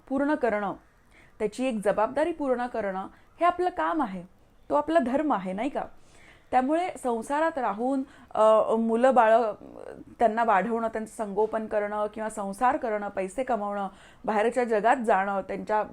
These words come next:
इतर लोकांसोबत राहणं, या सगळ्या गोष्टी आपल्याला करायच्या आहेत. मात्र त्या करताना त्याच्यात गुंतून नाही राहायचंय. त्यांच्या अंतर्मनात सुद्धा तेच विचार सुरू आहेत की, "अरे, अजून पैसे कसे कमवू? अरे, अजून हे कसं करू? आता ही गाडी मिळाली, अजून मोठी गाडी कशी घेऊ?"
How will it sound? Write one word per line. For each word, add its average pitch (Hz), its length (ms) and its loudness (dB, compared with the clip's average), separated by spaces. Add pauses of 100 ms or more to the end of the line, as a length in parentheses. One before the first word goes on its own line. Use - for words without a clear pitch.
(300)
इतर 226 220 0
लोकांसोबत 254 640 0
राहणं, 214 400 -4 (1080)
या 262 140 4
सगळ्या 349 220 2
गोष्टी 247 300 2
आपल्याला 330 260 0
करायच्या 269 500 -2
आहेत. 190 200 -6 (180)
मात्र 214 360 -2
त्या 339 160 -4
करताना 240 680 -2
त्याच्यात 233 300 -6
गुंतून 220 580 0
नाही 311 140 2
राहायचंय. 190 480 -4 (560)
त्यांच्या 220 460 2
अंतर्मनात 269 720 2
सुद्धा 294 300 -6
तेच 349 200 -6
विचार 269 320 -4
सुरू 262 260 -4
आहेत 247 200 4
की, 240 60 -4
"अरे, 233 160 0
अजून 240 220 -4
पैसे 254 240 -4
कसे 254 240 -6
कमवू? 240 360 -6 (320)
अरे, 247 200 4
अजून 240 260 0
हे 240 160 -4
कसं 269 240 -6
करू? 247 220 0
आता 240 120 -4
ही 220 160 -6
गाडी 262 240 -2
मिळाली, 254 280 -2
अजून 247 280 -4
मोठी 247 180 -4
गाडी 240 220 -2
कशी 247 240 -6
घेऊ?" 226 200 -4